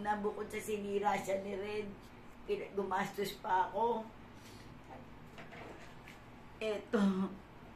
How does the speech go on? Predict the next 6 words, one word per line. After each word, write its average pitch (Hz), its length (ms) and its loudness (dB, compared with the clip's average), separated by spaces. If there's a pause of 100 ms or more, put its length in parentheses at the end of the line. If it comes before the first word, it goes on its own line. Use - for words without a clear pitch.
(760)
hindi, 214 560 -2
tsaka 175 240 4
yung 240 180 6
mga 220 200 2 (100)
pinapahulaan 226 960 4 (160)
ko. 247 240 6